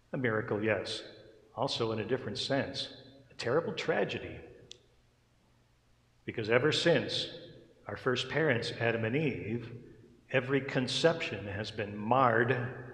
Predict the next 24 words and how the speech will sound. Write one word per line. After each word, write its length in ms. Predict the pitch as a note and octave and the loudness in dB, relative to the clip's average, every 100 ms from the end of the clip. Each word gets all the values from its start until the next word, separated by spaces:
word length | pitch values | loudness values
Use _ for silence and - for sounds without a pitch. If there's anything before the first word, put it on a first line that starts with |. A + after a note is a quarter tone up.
| - - - - _ _ _ - | -18 -20 -20 -20 _ _ _ -8
by 120 | G2 | -6
the 100 | G2 | -6
presence 580 | - B2+ A#2 A2 F#2+ - | -2 2 2 0 -6 -10
of 120 | - | -8
sin. 520 | - - - C#3+ G2 - - - - - _ _ - | -8 -6 -4 -4 -4 -10 -16 -20 -20 -20 _ _ 0
Right 240 | B2+ C3+ | 0 2
from 140 | E3 | 0
the 80 | D#3+ | 0
womb, 640 | D3 C3+ A#2 A#2 A#2+ - - - - - - _ _ _ | 2 2 2 -2 -4 -8 -12 -16 -20 -20 -20 _ _ _
as 160 | G2+ G2 | -12 -8
we 180 | G#2 G#2+ | -4 0
all 220 | A2+ C3+ | 2 4
know, 680 | C#3+ C3 A2+ A#2 - - - - - - - - - - _ _ - | 6 6 4 0 -4 -8 -12 -16 -20 -20 -20 -20 -20 -20 _ _ -10
that 140 | G2+ | 0
David 360 | B2+ C3+ B2 - | 4 4 2 -2
confessed 440 | A2+ - G#2 - | -6 -2 -2 -2
in 60 | A2 | -4
Psalm 300 | - G#2+ G#2 | -4 -2 -2
fifty-one, 720 | G#2+ - G2+ A2+ C3+ A#2+ A#2 - - - | -4 -6 -4 2 4 4 0 -6 -10 -6
"Behold, 420 | A2 - E3+ F#3 | 2 8 10 10
I 80 | B2 | 8
was 180 | A#2 A2+ | 6 2
brought 300 | B2 B2+ B2+ | 6 8 6
forth 420 | - D3 D#3 - | 6 8 8 4